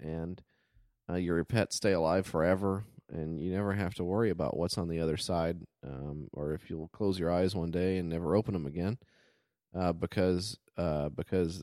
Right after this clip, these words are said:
every day runs into the next and the last, and, uh, you just spend eternity,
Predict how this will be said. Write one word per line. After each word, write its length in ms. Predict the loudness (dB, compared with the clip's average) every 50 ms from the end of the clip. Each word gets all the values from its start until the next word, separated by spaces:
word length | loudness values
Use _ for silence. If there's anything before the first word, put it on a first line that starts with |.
| -6 -4
every 240 | -4 -2 0 2 2
day 160 | 4 4 4
runs 340 | 4 2 0 0 0 0 -2
into 220 | -2 -2 -2 -4
the 100 | -4 -2
next 480 | 0 0 0 0 -2 -6 -10 -12 -12 -12 -10
and 180 | -10 -8 -6 -4
the 40 | -2
last, 540 | 0 2 2 2 2 0 -2 -4 -10 -16 -18 _ _ _ _ _ _ _ _ _ _ _ _ _ _ _
and, 320 | -10 -8 -6 -6 -6 -4 -4
uh, 100 | -4 -4
you 120 | -6 -8
just 220 | -8 -10 -10 -10 -8
spend 280 | -6 -4 -4 -2 -2 -4
eternity, 640 | -4 -2 -2 -2 0 0 0 0 0 0 -2 -4 -8